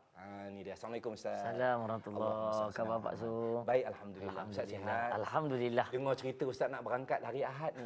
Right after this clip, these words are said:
Speaker 2: <laughs> Itulah dia, doakanlah.
Speaker 1: Ya.
Speaker 2: Dan doakan saya dan para jemaah saya dimudahkan Allah Taala.
Speaker 1: Amin.
Speaker 2: InsyaAllah. Amin
Speaker 1: Amin.
Speaker 2: ya rabbal alamin.
Speaker 1: Okey, ini kali ke berapa ni? Haji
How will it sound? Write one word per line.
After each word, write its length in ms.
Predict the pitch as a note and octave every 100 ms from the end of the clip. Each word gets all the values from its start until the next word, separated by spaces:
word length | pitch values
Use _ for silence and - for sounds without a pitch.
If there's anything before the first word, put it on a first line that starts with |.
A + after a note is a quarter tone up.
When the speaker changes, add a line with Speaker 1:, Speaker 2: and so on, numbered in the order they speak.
| G3
Speaker 2:
<laughs> 120 | D#3
Itulah 300 | C3 C#3+ C3+
dia, 140 | C3+ B2+
doakanlah. 560 | A#2 B2 B2 C3 B2+ - - - A#2
Speaker 1:
Ya. 100 | A#2
Speaker 2:
Dan 40 | A#2
doakan 380 | A#2+ A#2 A2+ A#2+
saya 320 | A2+ A#2 A#2+ A#2+
dan 240 | A2+ A2+ G#2
para 160 | A2+ A2
jemaah 320 | G#2+ A2+ A2
saya 480 | A2 A2 A#2 C3 C#3
dimudahkan 560 | A2 A2 A2+ A2+ - A2
Allah 180 | A2 G#2+
Taala. 260 | G2 A#2 C3
Speaker 1:
Amin. 160 | G#2+ F2 - -
Speaker 2:
InsyaAllah. 340 | - G2+ G2+ G2
Amin 80 | G#2+
Speaker 1:
Amin. 160 | A2+ G#2
Speaker 2:
ya 40 |
rabbal 180 | G2+ G2 A2
alamin. 80 | A2
Speaker 1:
Okey, 180 | C#3+ G2
ini 200 | C#3 B3
kali 180 | A#3+ A#3+ A3+
ke 40 | F3+
berapa 240 | G3+ F3 D3+
ni? 80 | B2
Haji 260 | C#3 C3+